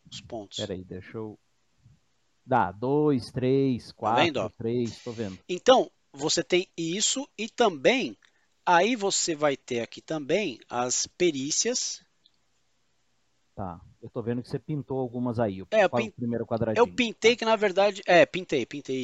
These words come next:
Speaker 1: isso. Pintei isso aí. Se pintei é porque eu treinei nessas perícias. Maravilha.
Speaker 2: Uhum.
Speaker 1: Bom, como é que funciona a rolagem? Você vai pegar,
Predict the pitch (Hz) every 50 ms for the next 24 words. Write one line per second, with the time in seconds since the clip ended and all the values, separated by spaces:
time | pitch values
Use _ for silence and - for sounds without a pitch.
0 | 113 101 - - - - - _ _ _ _ - - 123 - - 107 107 - -
1 | 147 123 104 - - - - - - - - 220 202 - 233 233 202 - 208 202
2 | 208 208 - 214 - - 208 - - 208 214 202 175 165 165 170 180 190 190 _
3 | _ _ - 139 139 147 - - 160 - - - 185 170 131 104 95 - - -
4 | 95 - - - - _ _ _ _ _ - 107 113 123 143 151 127 110 98 92
5 | 87 90 - _ - - - - - _ - 247 233 196 - 214 220 269 262 -
6 | - 247 214 - - 202 190 190 160 160 170 135 107 92 87 - - - - _
7 | _ _ - - - - - - - _ - 156 190 196 - - 254 233 254 -
8 | - - 196 147 131 117 101